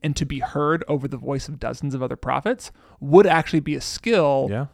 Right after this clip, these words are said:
Speaker 1: a lot of prophets would need to have.
Speaker 2: Yeah.
Speaker 1: But to your point,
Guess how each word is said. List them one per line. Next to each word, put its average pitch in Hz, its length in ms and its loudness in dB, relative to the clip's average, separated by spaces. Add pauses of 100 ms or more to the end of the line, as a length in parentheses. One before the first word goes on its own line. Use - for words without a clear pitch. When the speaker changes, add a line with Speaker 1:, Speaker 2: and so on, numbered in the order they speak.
Speaker 1:
a - 80 -2
lot 151 200 4
of 147 100 -4
prophets 151 460 0
would 139 140 -4
need 127 120 -10
to 113 80 -6
have. 135 420 0 (220)
Speaker 2:
Yeah. 101 100 -8
Speaker 1:
But 139 200 2
to 196 100 0
your 254 160 4
point, 135 480 -4